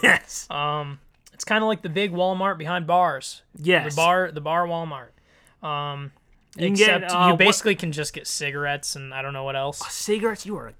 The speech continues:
Speaker 1: god in jail
Speaker 2: Yeah.
Speaker 1: <laughs> if you have cigarettes. You, they will put you on a throne, and, um, people wave, like, uh, whatever,
Speaker 2: The
Speaker 1: plants.
Speaker 2: big old palm leaves
Speaker 1: Yes.
Speaker 2: or whatever they are.
Speaker 1: And you are just the king,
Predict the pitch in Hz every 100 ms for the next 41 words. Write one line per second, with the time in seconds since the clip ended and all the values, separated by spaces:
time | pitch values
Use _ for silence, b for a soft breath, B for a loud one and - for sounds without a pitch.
0 | - 170 165 135 120 135 147 151 170 156
1 | 131 - - 302 - - 196 175 147 143
2 | - - B B B - 208 262 233 226
3 | 240 240 185 233 - 226 220 151 139 -
4 | 208 277 311 339 392 285 - 180 180 180
5 | 180 170 165 160 156 151 147 b b b
6 | - 233 240 220 202 202 196 185 165 165
7 | 151 156 151 143 143 139 127 127 123 -
8 | 143 156 170 175 175 - 175 196 185 208
9 | 226 - - - 165 151 160 165 170 170
10 | 208 226 196 147 151 156 156 156 156 156
11 | 156 - 185 175 170 165 165 151 170 175
12 | 240 262 202 175 - 156 - - 208 220
13 | 262 302